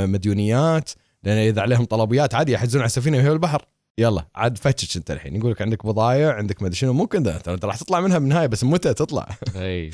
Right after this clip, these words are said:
Speaker 1: <laughs> وأنت أو-، أول بضاعة طالبها، وآخر شيء يصير لك هالمقلب، فراح تتضايق وتتعب وايد يعني.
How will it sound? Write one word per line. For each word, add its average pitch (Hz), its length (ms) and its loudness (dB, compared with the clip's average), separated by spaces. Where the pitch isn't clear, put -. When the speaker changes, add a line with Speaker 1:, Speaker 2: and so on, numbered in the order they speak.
Speaker 1:
<laughs> 131 180 -4
وأنت 160 180 2
أو-، 165 440 2
أول 180 280 2
بضاعة 165 300 2
طالبها، 175 480 2
وآخر 147 520 2
شيء 151 140 0
يصير 147 200 0
لك 143 160 -2
هالمقلب، 143 440 0
فراح 95 800 -6
تتضايق 127 500 0
وتتعب 113 460 -2
وايد 104 300 0
يعني. 67 320 -12